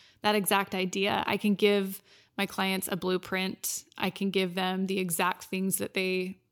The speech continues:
should be doing on paper. And if something feels out of alignment or something doesn't feel right, then nothing matters, because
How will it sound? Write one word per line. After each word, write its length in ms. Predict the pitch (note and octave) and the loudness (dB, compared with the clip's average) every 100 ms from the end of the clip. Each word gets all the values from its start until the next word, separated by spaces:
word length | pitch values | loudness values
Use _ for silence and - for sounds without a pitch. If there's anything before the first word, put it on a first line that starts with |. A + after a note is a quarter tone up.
| _ | _
should 320 | - - F#3 | 0 0 0
be 120 | F#3 F#3+ | 0 0
doing 280 | F#3 F#3 | 0 -2
on 160 | F3+ F3 | -2 -4
paper. 580 | - F3+ F#3 F#3 G3 A3 _ - - _ _ - _ _ - | -2 -4 -4 -4 -4 -6 _ -20 -20 _ _ -20 _ _ -4
And 380 | G#3 G3+ G3 G3 | 0 2 2 0
if 120 | G3 | 0
something 300 | A3 A3 G3+ | 0 0 0
feels 240 | G3+ F#3+ | 0 2
out 140 | F#3 F#3 | 2 2
of 80 | F3+ | 0
alignment 840 | F#3 G3 G#3 G3+ G3+ G3+ - - - - | 2 4 4 4 2 -2 -4 -6 -8 -4
or 600 | G3 F#3+ F#3 F#3 F#3 F#3 | 0 2 2 0 -2 -4
something 320 | - - G#3 G3+ | -6 -4 -2 -2
doesn't 260 | G3 - | -2 -6
feel 340 | - G3+ G3 G3 | -2 2 2 4
right, 640 | F#3+ F#3+ F#3+ - - - _ _ _ _ _ _ _ - | 2 2 -2 -4 -8 -8 _ _ _ _ _ _ _ -4
then 800 | F3+ F#3+ F3+ F3+ F#3 F#3 F3+ G3+ _ _ _ _ - | 0 2 2 0 -2 -4 -6 -10 _ _ _ _ -2
nothing 360 | G#3 G3 G#3 F#3+ | 0 2 0 0
matters, 400 | F#3 F#3+ - - | 0 0 -2 -2
because 720 | G3+ - F#3+ F#3+ F3 - | -2 0 2 2 0 0